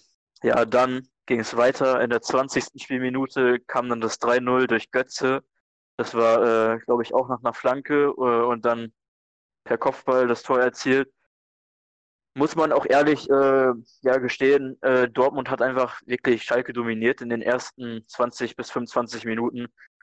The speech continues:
Und die Tore waren, also bis auf, bis auf das von Stamboli und Aubameyang auch, äh, schön herausgespielt. Das drei null war ein gutes Tor. Und, ähm, ja, da war natürlich die Stimmung schon ganz unten. Man wollte eigentlich, dass schon jetzt die Halbzeit ist oder auf jeden Fall, dass da jetzt nichts mehr Schlimmeres passiert.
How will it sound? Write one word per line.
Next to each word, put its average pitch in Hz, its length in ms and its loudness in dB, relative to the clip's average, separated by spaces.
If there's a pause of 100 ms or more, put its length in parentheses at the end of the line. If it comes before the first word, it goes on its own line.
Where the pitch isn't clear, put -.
(140)
Und 117 140 -8
die - 80 -10
Tore 117 480 4
waren, 113 240 2
also 113 220 0
bis 110 200 -2
auf, 123 200 -2
bis 120 160 -8
auf 117 100 -8
das 120 140 -2
von 120 120 -6
Stamboli 113 640 -2 (220)
und 117 180 -6
Aubameyang 113 540 0
auch, 110 240 -2
äh, 110 360 4 (260)
schön 120 260 -2
herausgespielt. 117 920 0
Das - 160 -8
drei 117 160 2
null 113 240 0
war 113 240 2 (800)
ein 120 100 -8
gutes 139 360 -2
Tor. 135 420 2 (180)
Und, 120 420 0
ähm, 117 460 2 (800)
ja, 123 240 4
da 113 260 4
war 117 140 4
natürlich 139 340 0
die 127 140 -6
Stimmung 135 400 0
schon 123 200 -4
ganz 131 260 -2
unten. 127 280 -6
Man 117 180 -2
wollte 127 300 2
eigentlich, 131 340 0
dass 123 200 -2
schon 123 160 -2
jetzt 120 260 -4
die 123 120 0
Halbzeit 127 440 0
ist 123 160 0
oder 117 300 2
auf - 520 -20
jeden 131 140 2
Fall, 123 460 2
dass 131 220 -2
da 135 80 2
jetzt 120 280 2
nichts 131 260 -4
mehr 127 120 -2
Schlimmeres 127 440 -2
passiert. 135 520 0